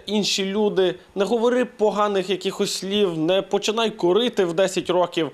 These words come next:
вживати спиртне чи якісь наркотики, щоб бути, е, іншим. Не поводься якось неочікувано, дивно, е, кримінально для того, щоб виділитися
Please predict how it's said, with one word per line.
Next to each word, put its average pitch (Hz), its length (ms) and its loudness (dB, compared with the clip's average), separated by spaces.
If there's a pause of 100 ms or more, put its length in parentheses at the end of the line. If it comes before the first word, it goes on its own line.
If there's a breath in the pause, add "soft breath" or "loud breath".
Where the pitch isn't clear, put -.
(220 loud breath)
вживати 190 440 0
спиртне 185 720 -2 (720 loud breath)
чи 180 220 2
якісь 180 340 -2
наркотики, 185 680 0
щоб 180 240 -2
бути, 175 520 0 (1160 loud breath)
е, 156 140 4
іншим. 160 640 0 (280 loud breath)
Не 208 440 2 (580)
поводься 214 600 2
якось 196 520 0 (640 soft breath)
неочікувано, 175 1000 2
дивно, 170 600 2 (480 loud breath)
е, 139 200 4
кримінально 170 920 2
для 156 160 -2
того, 185 200 2
щоб 170 200 -4 (100)
виділитися 165 880 2